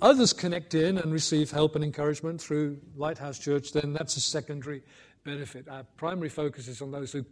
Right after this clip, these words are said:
would be here if they could be here. We want to help them and encourage them. Church exists for our good and growth as individuals and as a community together for the glory of God in and through his Son Jesus.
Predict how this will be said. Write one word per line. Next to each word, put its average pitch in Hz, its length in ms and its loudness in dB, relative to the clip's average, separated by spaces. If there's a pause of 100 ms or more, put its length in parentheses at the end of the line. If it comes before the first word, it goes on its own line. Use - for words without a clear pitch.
(160)
would 160 240 2
be 151 120 -2
here 151 80 -4
if 147 100 -8
they 139 120 -8
could 147 220 -8
be 131 100 -14
here. 123 240 -20 (600)
We 135 80 -6
want 139 160 -8
to 123 60 -12
help 127 220 -10
them 131 180 -14 (840)
and 131 160 -12
encourage 123 340 -12
them. - 120 -20 (520)
Church 185 400 4
exists 185 480 2
for 156 180 4
our 147 120 0
good 160 320 2
and 156 160 -4
growth 143 400 -2 (640)
as 123 160 -8
individuals 151 640 0
and 139 120 -6
as 139 180 -6
a 151 40 -2
community 151 500 -6
together 123 380 -8
for 165 300 0
the 160 80 2
glory 175 480 4
of 180 120 0
God 127 320 -4 (800)
in 135 140 -6
and 143 120 -6
through 135 180 -4
his 131 120 -4
Son 127 220 -8
Jesus. - 480 -18